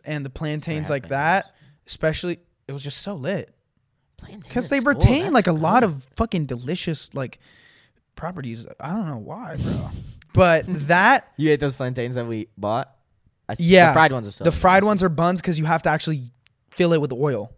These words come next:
Speaker 1: and fry it. And I'm
Speaker 2: Oh,
Speaker 1: like,
Speaker 2: that's
Speaker 1: "I don't have
Speaker 2: fucking
Speaker 1: enough oil for that."
Speaker 2: I thought you could just do that in a pan. Can you
Speaker 1: Nah.
Speaker 2: not? No?
Speaker 1: It, I tried it and it's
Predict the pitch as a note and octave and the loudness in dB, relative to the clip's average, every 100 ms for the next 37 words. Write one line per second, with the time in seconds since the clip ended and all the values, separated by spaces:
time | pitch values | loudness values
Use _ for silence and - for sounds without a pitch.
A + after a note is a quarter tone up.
0 | _ _ - D#3 C#3 - D3 C3+ A#2 - | _ _ -10 -8 -6 -2 0 0 -4 -10
1 | _ - E3+ F3 F3 D#3+ - G2+ C#3+ G3 | _ -6 0 4 4 4 2 2 4 4
2 | F3+ G3+ G#3+ G3+ F3+ D3+ D#3+ D3 C3+ B2 | 6 6 6 4 0 0 -2 -2 -4 -8
3 | G#2 - C3 F#3 A3 - A3 G#3 E3 E3 | -8 -6 -4 0 -2 -2 -10 -10 -10 -12
4 | - - A#2 C#3+ D#3 C#3+ A2+ B2 D#3 D2 | -14 -16 -10 -6 -6 -8 -10 -10 -12 -14
5 | D#2+ - - G2 A#2 G#2+ - - - E3+ | -16 -16 -14 -10 -8 -6 -10 -12 -10 -6
6 | C#3 C#3 C#3+ C#3 B2 B2 A#2+ - | -4 -4 -2 0 0 -2 -6 -10